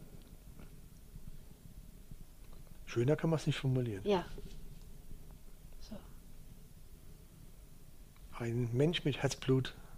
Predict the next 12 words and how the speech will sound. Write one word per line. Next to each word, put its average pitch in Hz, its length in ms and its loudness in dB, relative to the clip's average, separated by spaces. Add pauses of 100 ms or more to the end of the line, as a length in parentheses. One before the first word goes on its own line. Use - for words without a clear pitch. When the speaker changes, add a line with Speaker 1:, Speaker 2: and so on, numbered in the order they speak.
(300)
Speaker 2:
Ja. - 100 -2 (1600)
Speaker 1:
Feder, 120 540 4 (340)
Tinte, 113 420 2 (140)
Blatt - 200 2
Papier. 113 480 2 (2000)
Da - 80 -4
geht 113 160 2
einem 110 120 4
das - 100 0
Herz 117 180 2
auf. 110 200 0 (280)
Speaker 2:
Mhm. 226 440 10